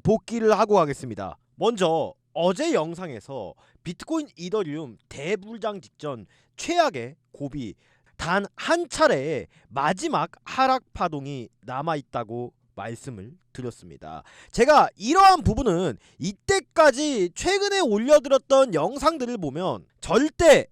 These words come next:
매수를 하시면 안 되고 이 자리만 계속 계속 기다리라고 말씀을 드렸었습니다. 그래서 어제 영상 한번 같이 보실게요. 이 안에서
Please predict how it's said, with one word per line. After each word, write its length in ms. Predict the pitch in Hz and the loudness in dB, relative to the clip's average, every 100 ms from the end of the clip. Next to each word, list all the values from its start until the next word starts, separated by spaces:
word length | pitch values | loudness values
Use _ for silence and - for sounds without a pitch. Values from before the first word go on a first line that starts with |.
| _ | _
매수를 540 | 127 147 185 247 247 | -6 -4 -4 -2 0
하시면 480 | 233 226 233 233 226 _ | 0 0 -2 -2 -4 _
안 280 | 220 147 170 | -10 -8 -4
되고 480 | 151 101 143 123 - _ _ _ | -4 -4 -6 -8 -10 _ _ _
이 280 | 185 247 247 | -6 -4 -6
자리만 580 | - 120 120 110 139 156 _ _ | -8 -12 -14 -16 -18 -20 _ _
계속 380 | - 117 143 - | -20 -18 -18 -18
계속 320 | 117 107 - _ | -18 -18 -20 _
기다리라고 840 | _ - 165 226 135 98 104 117 _ _ - | _ -12 -8 -6 -8 -12 -14 -18 _ _ -18
말씀을 560 | 95 95 110 98 123 _ _ _ | -18 -18 -20 -20 -20 _ _ _
드렸었습니다. 920 | - 135 139 - - 71 58 67 - _ _ - | -16 -14 -14 -16 -20 -20 -20 -20 -20 _ _ -2
그래서 580 | 226 240 156 151 104 - | 2 4 4 4 2 -2
어제 460 | - 143 190 339 330 | 0 2 4 4 4
영상 540 | 165 185 196 202 131 98 | 4 4 2 2 0 -6
한번 420 | - - 196 135 175 _ | -8 -6 -4 -4 -6 _
같이 640 | - 151 - - 302 285 226 _ _ _ | -12 -12 -10 -6 -2 -2 -4 _ _ _
보실게요. 680 | - 127 - 113 - 76 - _ _ | -12 -12 -12 -18 -18 -18 -20 _ _
이 200 | 302 330 | 0 2
안에서 760 | 139 131 233 233 147 120 104 | 2 0 0 0 0 -2 -4